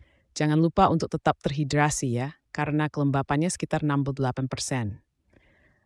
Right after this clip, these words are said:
Angin akan bertiup dari arah barat laut dengan kecepatan sekitar tujuh kilometer per jam, jadi tidak terlalu berangin.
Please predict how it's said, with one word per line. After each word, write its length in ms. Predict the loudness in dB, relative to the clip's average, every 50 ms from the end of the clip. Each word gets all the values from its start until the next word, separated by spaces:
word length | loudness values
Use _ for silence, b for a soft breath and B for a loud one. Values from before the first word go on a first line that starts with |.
| b b _
Angin 260 | 0 2 4 4 2
akan 240 | 2 0 0 0 0
bertiup 480 | 2 0 -2 -2 -2 0 2 2 2 2
dari 220 | 0 0 0 2 2
arah 240 | 2 2 2 0
barat 320 | 0 0 2 2 2 0 2
laut 320 | 2 4 4 4 2 0
dengan 240 | -2 -2 0 0 -2
kecepatan 720 | -2 -4 -6 -6 -6 -8 -4 _ -2 -2 0 0 0 0
sekitar 320 | 0 -2 -4 -4 -4 -4 -4 -2
tujuh 420 | 0 0 2 2 2 0 -2 -2
kilometer 560 | -2 -2 0 0 0 0 0 -2 -2 -4 -8 -6
per 160 | -6 -6 -6
jam, 480 | -2 0 0 0 2 0 -2 -4 -8 -14 _ _ _ _ _ _
jadi 240 | -6 -4 -2 -2 -2 0
tidak 260 | 0 0 0 0 -2
terlalu 320 | -2 -2 0 0 0 0
berangin. 540 | 0 -2 -2 0 0 0 0 -2 -2 -6 -10